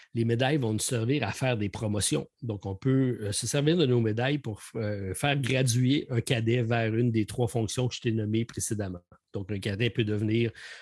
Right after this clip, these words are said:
un ingénieur, peut devenir un garde de sécurité, peut devenir un pilote.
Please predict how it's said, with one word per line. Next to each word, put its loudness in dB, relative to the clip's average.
un -2
ingénieur, -2
peut -2
devenir 0
un -4
garde -4
de -2
sécurité, -2
peut -4
devenir -2
un -4
pilote. -2